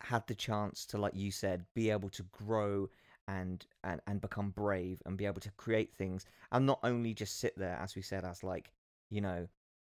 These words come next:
a beat to, for the rest of the band to follow along, but also become, become part of the band in, in the way that a singer would be, or a guitarist would be, or a pianist would be.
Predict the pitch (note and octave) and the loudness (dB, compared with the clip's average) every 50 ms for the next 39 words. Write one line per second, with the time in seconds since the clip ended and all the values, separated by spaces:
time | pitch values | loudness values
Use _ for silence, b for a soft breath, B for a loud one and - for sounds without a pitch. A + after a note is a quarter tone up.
0 | _ _ - F#2+ F2+ A2+ A2+ A#2+ - _ - - G#2 G2+ F#2+ F#2 - - - - | _ _ -6 0 4 4 4 4 2 _ -4 -2 0 2 2 2 0 -4 -4 -4
1 | A2 G2 G2+ G#2+ B2 - - G2+ G2+ - F#2 G2 G2 - F#2+ - - F2+ F2 F2 | -2 2 4 4 4 4 0 0 0 0 -2 -2 -4 -6 -6 -6 -4 -4 -2 -2
2 | F#2 F#2 F#2+ F#2+ F#2 B B B B B B _ - - - A#2+ B2 - - A#2 | -2 -2 -2 -4 -4 B B B B B B _ 2 2 4 2 2 2 2 2
3 | A#2 G#2 - - - A#2+ A2+ A2 A2 G#2 - _ _ _ _ _ _ _ _ _ | 2 0 -2 -4 -2 -2 0 0 0 -4 -6 _ _ _ _ _ _ _ _ _
4 | _ _ _ _ _ _ - - - C3 - D#3 D#3 D3 - C3 D#3 D#3+ D#3 - | _ _ _ _ _ _ -4 -2 0 0 2 0 0 0 -2 -2 -2 -2 0 0
5 | - G2+ G2 F#2+ F#2 G#2 G2+ F#2 F#2+ G2 G2+ F#2 - _ - A2+ A2+ A#2 A2 - | -2 -4 -4 -2 0 2 2 2 2 0 -2 -4 -4 _ 0 0 0 0 0 0
6 | A#2+ A#2+ A#2+ B2 A2 B2 A#2 A#2 A2+ G#2 A2+ G#2+ - - _ _ _ _ _ _ | 0 2 2 4 4 4 4 4 4 4 2 2 2 0 _ _ _ _ _ _
7 | _ _ _ _ - - - - D#3 D3 B2+ A2 G#2 F#2+ G2 - - F#2+ F2+ F2+ | _ _ _ _ -2 -2 2 4 4 4 4 4 2 0 0 0 0 0 0 0
8 | - - F#2 G2 G2 G2 - G#2+ - - A#2+ A2+ G#2 G2+ - G2+ F2+ - F#2+ F#2 | 0 0 0 0 0 -2 -4 -6 0 4 4 4 4 2 -2 -6 -6 -4 -4 -2
9 | - - F#2+ G2 - - A#2 A2+ G#2+ G2 F#2+ - - F2+ - - D2+ G#1 - | -2 -2 -2 -2 -2 -2 0 0 0 0 -2 -4 -8 -8 -8 -8 -8 -8 -10